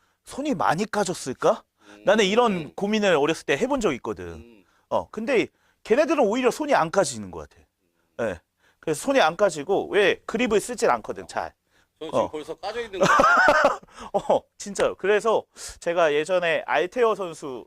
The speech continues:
Speaker 1: 있잖아요. 그 알테어 선수 손바닥을 한번 본 적이 있는데
Speaker 2: 어.
Speaker 1: 생각보다, 어, 깨끗하다는 거지.
Speaker 2: 음.
Speaker 1: 근데 우리 막 어렸을 때 고등학교 때나 막 중학교 때 손이 많이 까져야 된다.
Speaker 2: 그렇죠.
Speaker 1: 어, 어, 뭐 손이 많이 까져야 열심히 했다라는 그 증거.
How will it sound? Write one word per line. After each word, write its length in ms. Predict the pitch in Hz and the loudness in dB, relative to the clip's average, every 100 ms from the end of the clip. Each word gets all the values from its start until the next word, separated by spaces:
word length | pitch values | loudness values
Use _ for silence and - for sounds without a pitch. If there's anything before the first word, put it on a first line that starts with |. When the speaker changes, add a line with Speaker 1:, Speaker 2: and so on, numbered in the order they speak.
| _ | _
Speaker 1:
있잖아요. 520 | 120 127 104 139 120 | -10 -8 -6 -6 -8
그 160 | - 117 | -8 -4
알테어 260 | 110 139 170 | -4 -2 -4
선수 460 | 170 156 156 131 | -4 -6 -6 -8
손바닥을 600 | - 233 220 240 196 165 170 | -8 -6 0 2 2 0 -4
한번 220 | 165 143 | -6 -10
본 160 | 139 | -10
적이 240 | 131 151 127 | -4 -4 -4
있는데 400 | 98 104 160 - | -12 -4 -4 -4
Speaker 2:
어. 60 | - - - | -10 -20 -16
Speaker 1:
생각보다, 840 | - 330 359 - 262 160 135 117 - _ _ _ - | -10 -2 -2 0 2 4 4 0 -10 _ _ _ -8
어, 180 | 127 - | -8 -8
깨끗하다는 580 | 233 262 - 220 151 101 | -6 -2 2 2 2 0
거지. 220 | 80 - _ | -12 -16 _
Speaker 2:
음. 60 | _ _ _ | _ _ _
Speaker 1:
근데 160 | - 202 | -2 0
우리 280 | 165 190 160 | 2 2 2
막 220 | 143 127 | 2 2
어렸을 300 | 131 175 - | -2 -6 -8
때 80 | 160 | -10
고등학교 380 | - 151 190 185 | -6 -2 -2 -4
때나 240 | 175 151 | -8 -6
막 120 | 117 | -6
중학교 300 | - 170 185 | -6 -6 -6
때 140 | 170 127 | -6 -12
손이 260 | - 233 | -8 -4
많이 260 | 170 113 170 | 2 2 0
까져야 360 | 165 175 170 156 | 2 0 2 0
된다. 380 | 127 110 92 82 | 0 -6 -8 -10
Speaker 2:
그렇죠. 280 | 123 _ _ _ - | -16 _ _ _ -4
Speaker 1:
어, 260 | 123 87 - _ _ - | -2 -2 -10 _ _ -4
어, 200 | 110 90 | -4 -4
뭐 200 | 131 135 | -4 -4
손이 300 | - 254 247 | -4 -4 0
많이 280 | 143 139 170 | 0 -2 -2
까져야 540 | 180 170 175 160 143 | -2 -2 0 2 2
열심히 420 | 120 170 - 226 208 | 2 -2 -2 0 0
했다라는 600 | 202 202 180 170 160 127 _ _ - | 2 2 4 2 0 -6 _ _ -4
그 120 | 196 | -4
증거. 420 | - 175 151 98 | -2 -4 -2 -2